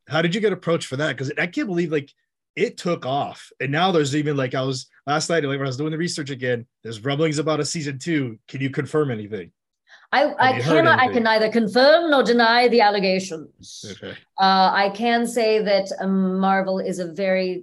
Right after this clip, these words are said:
Speaker 2: tight-lipped organization, and if I
Speaker 1: Mm.
Speaker 2: had something that I could tell you, I would have to kill you after I told you. So I'm not going to do that.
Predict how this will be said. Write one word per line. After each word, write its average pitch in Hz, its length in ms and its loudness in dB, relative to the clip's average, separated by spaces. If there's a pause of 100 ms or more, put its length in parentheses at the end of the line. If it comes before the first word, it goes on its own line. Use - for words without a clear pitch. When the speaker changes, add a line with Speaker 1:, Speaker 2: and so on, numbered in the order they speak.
Speaker 2:
tight-lipped 185 560 -4
organization, 185 840 -4
and 180 360 -6
if - 220 -6
I 165 100 0
Speaker 1:
Mm. 170 40 -6
Speaker 2:
had 170 280 -8
something 202 540 -8
that 190 120 -4
I 165 100 -4
could 196 260 -8
tell 220 200 -2
you, 254 180 -4
I 170 100 -4
would 180 120 -8
have 175 160 -10
to 180 80 -14
kill 330 240 -6
you 196 200 0
after 165 260 -4
I 180 80 -2
told 214 320 -2
you. 131 180 -12 (200)
So 269 280 4
I'm 262 140 4
not 247 180 2
going 220 180 -2
to 190 80 -2
do 180 120 0
that. 131 200 -10